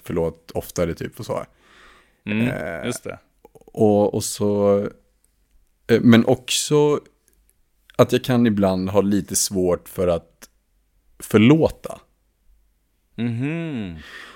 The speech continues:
Speaker 1: Ehm, inte för att jag, eh, är så långsur och, och liksom, eh, hå-, håller något emot någon. Utan
Speaker 2: Mm.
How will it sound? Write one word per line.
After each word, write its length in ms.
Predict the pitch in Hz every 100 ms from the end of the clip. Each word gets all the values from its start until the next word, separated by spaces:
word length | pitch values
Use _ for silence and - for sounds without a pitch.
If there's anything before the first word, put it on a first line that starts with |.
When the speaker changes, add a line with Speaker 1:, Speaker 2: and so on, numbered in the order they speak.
| - _ -
Speaker 1:
Ehm, 800 | 120 104 98 95 95 95 95 -
inte 440 | 123 110 107 156
för 200 | 147 147
att 180 | 131 -
jag, 600 | 98 92 90 90 90 90
eh, 280 | 90 92 92 - _ _ -
är 400 | 90 87 85 85
så 260 | - 98
långsur 1300 | 90 92 104 101 95 95 - - 127 101 92 87 85
och, 240 | - - - - 95
och 80 |
liksom, 580 | 87 82 - 95 85 87 - _ _ _ _ _ _ _ - - -
eh, 420 | 95 82 82 82 - - -
hå-, 200 | - 113
håller 260 | 104 107 98
något 180 | 95 98
emot 420 | 110 143 123 -
någon. 320 | 92 85 135 - - _ _ _ _ _ -
Utan 520 | 104 104 113 90 90
Speaker 2:
Mm. 180 | 87